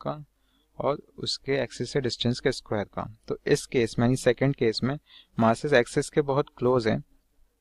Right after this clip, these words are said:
तो ये आर फैक्टर उतना बड़ा नहीं है, पर यहाँ पे मासेस हमारे एक्सिस से काफ़ी दूर पे हैं, तो यहाँ पे आर फैक्टर ज़्यादा बड़ा है। जहाँ पे आर फैक्टर ज़्यादा बड़ा है, वहाँ पे moment of inertia हमारा ज़्यादा आएगा।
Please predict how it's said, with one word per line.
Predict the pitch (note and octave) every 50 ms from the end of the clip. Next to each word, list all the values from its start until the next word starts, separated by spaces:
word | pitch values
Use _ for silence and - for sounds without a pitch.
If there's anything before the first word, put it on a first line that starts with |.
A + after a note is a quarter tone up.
| _ _ _ _ - _
तो | - C3+
ये | C3+ C#3
आर | - A2+ A#2 B2+
फैक्टर | - - C#3+ C3+ - - D3
उतना | C3+ - - C#3+ C#3
बड़ा | C3 B2 A#2+ B2 B2+
नहीं | A#2+ A2 G#2+
है, | G#2+ G#2+
पर | G#2 - A2+ A#2+
यहाँ | A#2+ A2+ G#2+ G#2 A2 G#2+ - - -
पे | D3 D3+ D#3 C#3 B2 - - _ _ _ _ _ _ _ _ _ _ _ _ _ _ _ _ A#2
मासेस | A#2 A2+ A2 - C#3+ C3 C#3
हमारे | C3+ C3+ C3+ C3+ D3+ -
एक्सिस | - A#2+ A2+ - - - C3 -
से | D3 -
काफ़ी | - A#2 A2+ A2+ - - C3+
दूर | B2 A#2+ A2+ B2 C3
पे | - A2+
हैं, | A2+ C3 D3+ - _ _ _ _ _ _ _ _ -
तो | D3+ D#3
यहाँ | C#3 A#2 A#2+ A#2+ C3
पे | - D3+
आर | C3 B2 B2+
फैक्टर | A#2+ B2 B2 - C#3+ C3+
ज़्यादा | B2 A2+ G#2+ A2 B2+
बड़ा | B2 A#2 G#2+ G#2
है। | A2+ B2+ C3 - _ _ _ - -
जहाँ | - A#2 A2+ A#2
पे | A#2+ - C#3+
आर | B2+ C3 C3+
फैक्टर | - C3+ C3+ - D3 C#3
ज़्यादा | C3+ B2 A#2 A#2 C3 C3
बड़ा | B2+ A#2 B2
है, | C3 C3+
वहाँ | C3 B2 A#2 A#2
पे | A#2 C#3+
moment | C#3 B2 A#2 A2+ A2+ A#2 B2 B2+ -
of | - - B2 -
inertia | C3 B2 A#2 A#2 A2 - C3
हमारा | B2 A#2 B2 B2+
ज़्यादा | A#2+ A2+ G#2+ G#2 G#2+ A2+
आएगा। | G#2+ G#2+ G#2 A2 B2